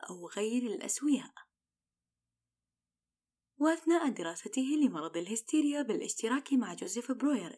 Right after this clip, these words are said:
اتضح لهما أن الأعراض الهستيرية تنشأ عن ذكريات مكبوتة في اللاشعور، وأن هذه الأعراض تزول إذا استطاع المريض تذكر هذه الذكريات أثناء العلاج.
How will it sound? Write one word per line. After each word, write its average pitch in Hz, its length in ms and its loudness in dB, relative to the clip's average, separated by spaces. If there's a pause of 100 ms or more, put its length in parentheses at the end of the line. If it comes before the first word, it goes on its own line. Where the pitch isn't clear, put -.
اتضح 285 460 -4
لهما 208 560 -4 (480)
أن 294 220 6
الأعراض 190 560 -2
الهستيرية 254 680 4
تنشأ 277 600 -4
عن 226 360 2
ذكريات 170 560 -8
مكبوتة 285 840 4
في - 60 -6
اللاشعور، 175 680 -4 (600)
وأن 311 340 6
هذه 269 520 2
الأعراض 285 500 0 (400)
تزول 339 500 8
إذا 202 120 0
استطاع 247 540 -2
المريض 185 420 0
تذكر 302 680 -4
هذه 311 460 0
الذكريات 196 680 -8
أثناء - 500 -8
العلاج. 247 440 0